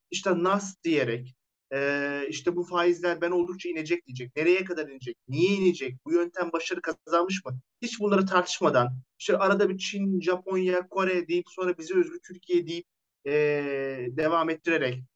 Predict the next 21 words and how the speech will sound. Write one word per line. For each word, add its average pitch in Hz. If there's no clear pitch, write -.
neden 196
yüzde 185
on 190
dokuzdan 180
başladı, 147
niye 190
yüzde 175
on 185
dörtten 175
bittiği -
anlaşılamayan 180
bir 147
şekilde 131
gerçekleştirildiği 185
için -
hem 254
kur 214
şoku 175
çok 151
büyük 196
oldu, 254